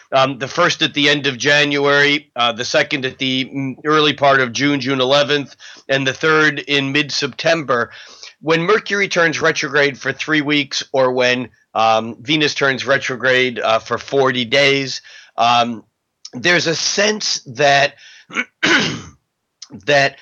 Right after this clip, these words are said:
the planet involved is closer to Earth. And what happens is that the energy actually is amplified. It doesn't get less, it gets more.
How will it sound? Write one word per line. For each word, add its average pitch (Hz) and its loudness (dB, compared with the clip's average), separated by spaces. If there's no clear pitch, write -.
the 135 0
planet 196 0
involved 135 2
is 123 -6
closer 113 -2
to 131 -4
Earth. 123 -2
And 143 0
what 147 2
happens 196 -4
is 120 -4
that 151 0
the 170 -4
energy 170 -2
actually 151 -4
is 143 -4
amplified. 107 -6
It 131 -6
doesn't 208 0
get 170 -2
less, 139 -2
it 113 -10
gets 143 -4
more. 147 0